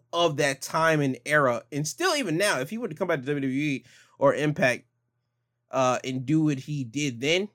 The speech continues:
oh, he'll be world champion now because people like the charisma and all that type of stuff.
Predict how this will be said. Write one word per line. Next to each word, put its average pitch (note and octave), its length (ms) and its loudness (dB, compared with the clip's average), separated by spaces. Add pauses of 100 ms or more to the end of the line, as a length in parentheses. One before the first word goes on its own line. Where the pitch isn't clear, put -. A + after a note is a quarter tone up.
(220)
oh, D#3+ 200 2
he'll G#3+ 120 -2
be F#3 120 -6
world E3 220 0
champion D3+ 400 -2
now D3 200 2
because A#2+ 340 -6
people D#3+ 260 -6
like C3+ 200 -2
the B2 120 -8 (460)
charisma C#3+ 460 0
and B2+ 80 2
all C3 80 2
that C3+ 140 2
type A#2 180 -4
of C3+ 60 -12
stuff. A#2 200 -10